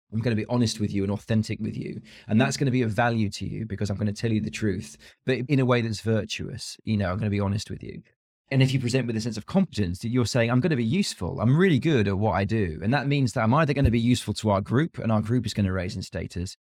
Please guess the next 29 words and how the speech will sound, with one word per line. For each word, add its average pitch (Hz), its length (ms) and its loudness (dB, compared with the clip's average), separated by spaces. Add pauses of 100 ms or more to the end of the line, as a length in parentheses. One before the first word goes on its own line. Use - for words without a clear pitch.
(180)
and 160 360 4
or 107 420 -2 (220)
I'm 120 140 0
gonna 131 200 2
be 120 80 0
useful 120 360 0
to 120 120 2
you 151 240 4
because 107 340 -2
you're 139 80 2
gonna 131 160 2
learn 160 320 4
things 98 280 -2
from 104 200 0
me. 127 360 0 (320)
If - 180 -6
you 214 80 -4
can 190 120 -4
present 151 360 0
to 123 60 -8
somebody 113 320 0
with 110 140 0
that - 140 -4
triumvirate, 113 720 0
with 95 160 -6
warmth, 131 520 -2
sincerity, 113 580 0
and 101 100 2
competence, - 720 -6